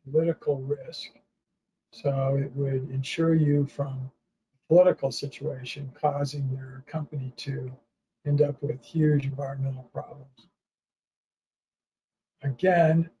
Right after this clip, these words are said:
all of this is tough to do today without having incredibly high prices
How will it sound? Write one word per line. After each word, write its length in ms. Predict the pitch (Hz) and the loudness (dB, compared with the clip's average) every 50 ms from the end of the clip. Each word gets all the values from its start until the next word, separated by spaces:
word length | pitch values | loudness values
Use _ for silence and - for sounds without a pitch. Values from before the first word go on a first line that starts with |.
| _ _ _ | _ _ _
all 420 | - 151 160 175 180 185 190 196 190 | 4 4 6 8 8 8 8 6 4
of 200 | 185 160 147 151 | 2 0 0 0
this 400 | 175 175 175 165 - - - - | 2 2 2 2 0 -4 -10 -4
is 340 | 156 151 147 143 - - - - - - | -2 -2 -2 -2 -6 -14 -18 -20 -20 -2
tough 380 | - 175 170 151 - - - _ _ _ _ _ _ _ _ _ _ _ _ _ _ _ _ _ _ _ | 2 2 2 2 0 -6 -20 _ _ _ _ _ _ _ _ _ _ _ _ _ _ _ _ _ _ _
to 120 | - - 139 | -16 -14 -14
do 280 | 127 - 175 185 185 180 | -4 -2 2 2 4 4
today 360 | 175 156 139 151 - 156 147 | 4 2 2 2 0 2 4
without 500 | 143 143 139 - 160 156 143 143 147 - _ | 4 4 4 4 0 0 0 -2 -4 -6 _
having 340 | 139 135 - 143 143 135 135 | -4 -2 -2 -2 -4 -6 -2
incredibly 680 | 135 139 - - - 156 151 156 160 156 143 147 147 139 | -2 -4 -4 -4 -4 0 2 4 4 4 4 4 2 2
high 260 | 131 143 147 135 135 | 2 2 0 -2 -4
prices 680 | - - - - - 135 - - - 143 135 - - | -4 -2 -2 -2 -2 -6 -10 -10 -12 -12 -16 -16 -20